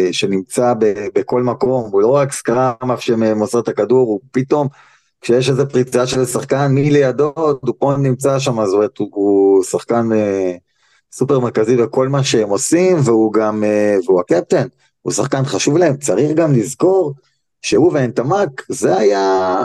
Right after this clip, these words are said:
החוליה המקשרת של, של היצירותיות של, אה, צרפת, ואנטמק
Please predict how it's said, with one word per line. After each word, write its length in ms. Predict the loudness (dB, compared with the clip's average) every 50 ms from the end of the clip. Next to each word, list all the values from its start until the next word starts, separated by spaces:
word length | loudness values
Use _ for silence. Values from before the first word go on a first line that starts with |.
| -2 -2
החוליה 420 | -2 -2 0 0 2 2 2 2 2
המקשרת 800 | 2 0 0 0 -2 -4 -4 0 0 2 4 4 4 2 2
של, 240 | 2 2 2 2 0 0 0 0 0
של 240 | 0 2 2 2 2
היצירותיות 680 | 2 2 0 0 0 0 0 2 2 2 2 2 2 2
של, 240 | 0 2 2 2 2 0
אה, 260 | -2 -2 -2 0 0 0 0
צרפת, 360 | 0 -2 0 0 0 -2 -2 _ _ _ _ _ _ _ -6
ואנטמק 720 | -2 -2 -2 -2 -4 _ _ -4 -4 -2 0 0 -2 -2